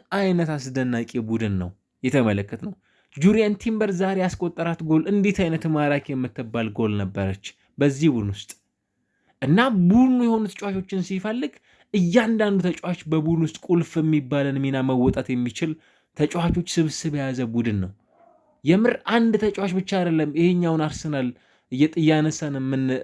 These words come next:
እ፣ ጥሩ መሆኑን የምናነሳው። አርሰናል በአውሮፓ ሻምፒዮንስ ሊግ አትሌቲኮ ቢልባኦን፣ ኦሎምፒያኮስን፣ አትሌቲኮ ዲ ማድሪድን፣ ስላቪያ ፕራን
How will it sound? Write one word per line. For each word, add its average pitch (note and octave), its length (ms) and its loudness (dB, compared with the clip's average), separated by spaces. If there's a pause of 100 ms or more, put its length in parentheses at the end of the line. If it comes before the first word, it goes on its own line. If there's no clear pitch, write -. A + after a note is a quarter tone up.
(120)
እ፣ C#3 120 0 (640)
ጥሩ F#3 240 2
መሆኑን E3+ 380 2
የምናነሳው። G#2+ 600 -8 (580)
አርሰናል G3 380 0
በአውሮፓ F#3+ 360 4
ሻምፒዮንስ G#3 320 -4
ሊግ G3+ 120 -2 (440)
አትሌቲኮ F#3+ 500 2 (120)
ቢልባኦን፣ D3+ 640 0 (360)
ኦሎምፒያኮስን፣ E3+ 960 0
አትሌቲኮ F3+ 460 -2
ዲ D3+ 140 -2
ማድሪድን፣ B2+ 600 0
ስላቪያ E3 460 2
ፕራን B2+ 360 2